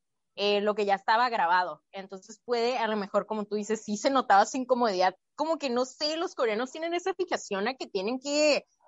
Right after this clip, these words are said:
a fuerzas hacer como que a su idol bien kawaii, ¿sabes? Como así, como de que, ah, así, como que hacían cosillas con las manos y se ve forzado, pues, porque ellas no son así. Si tú las ves a lo mejor en los conciertos, como tú dices, que ya realmente son en vivos, cuando ellos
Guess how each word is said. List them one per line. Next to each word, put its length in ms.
a 140
fuerzas 360
hacer 380
como 300
que 220
a 140
su 200
idol 240
bien 220
kawaii, 480
¿sabes? 320
Como 260
así, 340
como 200
de 140
que, 160
ah, 400
así, 320
como 200
que 100
hacían 200
cosillas 320
con 100
las 100
manos 280
y 140
se 300
ve 160
forzado, 540
pues, 180
porque 220
ellas 200
no 180
son 240
así. 440
Si 220
tú 120
las 180
ves 200
a 40
lo 80
mejor 340
en 140
los 160
conciertos, 720
como 260
tú 100
dices, 300
que 100
ya 140
realmente 500
son 180
en 120
vivos, 300
cuando 220
ellos 220